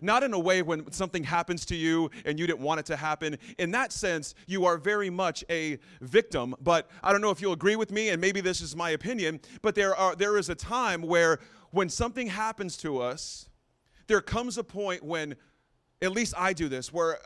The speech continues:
we have be-, we have made the choice now to stay victim to this, right? Like, let's say y-, y-, tomorrow morning, it's Monday morning, sorry to remind you again,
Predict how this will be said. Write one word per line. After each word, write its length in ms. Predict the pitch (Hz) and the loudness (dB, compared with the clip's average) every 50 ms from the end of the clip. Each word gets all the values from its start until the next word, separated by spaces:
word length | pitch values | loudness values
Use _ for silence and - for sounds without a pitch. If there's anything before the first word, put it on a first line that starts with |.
| - - 143 165 | -16 -14 -8 -6
we 180 | 170 202 208 | -4 -2 0
have 180 | 190 196 185 156 | 0 0 -2 -2
be-, 120 | 180 185 - | -6 -6 -4
we 140 | 175 185 | -4 -4
have 120 | 185 180 165 | -2 -2 -4
made 220 | 185 185 180 170 | -4 -4 -4 -2
the 120 | 156 160 139 | -4 -4 -4
choice 640 | - - - - 208 202 190 156 139 - - - - | -6 -8 -8 -4 -2 0 0 -2 -2 -6 -10 -8 -6
now 380 | 135 131 117 98 87 87 82 _ _ _ _ _ _ | -6 -4 -4 -6 -8 -12 -16 _ _ _ _ _ _
to 140 | - 160 147 | -8 -6 -6
stay 320 | - - - 175 151 139 | -6 -4 -2 -2 0 -2
victim 460 | 127 101 135 131 - - 123 110 104 | -2 -2 -4 -4 -4 -6 -8 -10 -8
to 120 | - - 113 | -8 -10 -8
this, 480 | 95 98 76 76 - - - - - _ _ _ - | -8 -10 -12 -12 -14 -18 -18 -18 -20 _ _ _ -2
right? 300 | 123 135 151 160 - - _ _ _ _ _ _ _ _ _ _ _ _ _ _ _ _ _ _ _ _ _ _ _ _ _ _ _ _ _ _ _ _ _ _ - - - - | 0 0 0 0 -2 -6 _ _ _ _ _ _ _ _ _ _ _ _ _ _ _ _ _ _ _ _ _ _ _ _ _ _ _ _ _ _ _ _ _ _ -20 -4 0 2
Like, 120 | 196 180 | 2 4
let's 140 | 202 208 143 | 2 2 4
say 200 | 233 220 202 202 | 4 4 4 4
y-, 120 | 196 196 202 202 | 0 2 4 4
y-, 60 | 202 | 4
tomorrow 380 | 180 - 190 190 190 196 208 202 | 6 4 4 6 6 6 4 4
morning, 460 | 190 185 185 185 180 180 180 160 139 | 4 2 2 2 0 -2 -4 -6 -10
it's 120 | - - 143 | -14 -8 -6
Monday 260 | 165 170 170 175 175 | -4 -4 -2 -2 -2
morning, 380 | 165 160 160 156 156 160 156 139 | 0 0 0 0 0 -2 -6 -10
sorry 220 | - - 131 131 | -8 -6 -4 -4
to 40 | 139 | -4
remind 300 | 147 143 143 143 143 135 | -4 -4 -4 -6 -6 -6
you 60 | 151 | -8
again, 220 | 151 135 135 131 | -8 -8 -8 -10